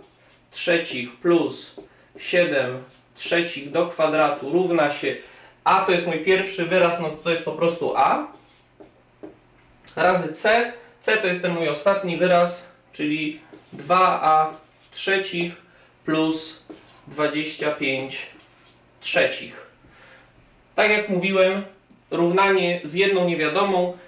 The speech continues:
czyli możemy je rozwiązać i tutaj jak to zrobić najprościej? Y, można albo najpierw wymnożyć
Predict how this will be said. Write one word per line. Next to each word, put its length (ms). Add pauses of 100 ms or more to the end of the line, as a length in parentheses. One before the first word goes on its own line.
(120)
czyli 200
możemy 320
je 100
rozwiązać 720 (300)
i 120
tutaj 420 (340)
jak 160
to 100
zrobić 400
najprościej? 840 (360)
Y, 300 (720)
można 600
albo 340
najpierw 420
wymnożyć 840